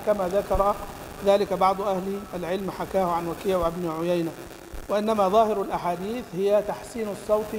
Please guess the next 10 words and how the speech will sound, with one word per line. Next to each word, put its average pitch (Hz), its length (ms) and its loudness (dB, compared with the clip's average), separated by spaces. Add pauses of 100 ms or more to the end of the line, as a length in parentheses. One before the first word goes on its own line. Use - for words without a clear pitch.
(120)
بالقرآن 196 640 0 (720)
والتغني 202 1040 2
به 208 440 -4 (520)
على 190 340 6
حال 233 640 2 (840)
يعني 190 260 2
توافق 220 600 4 (200)
ما 220 160 2
ذكره 202 500 0
الأئمة 196 600 -2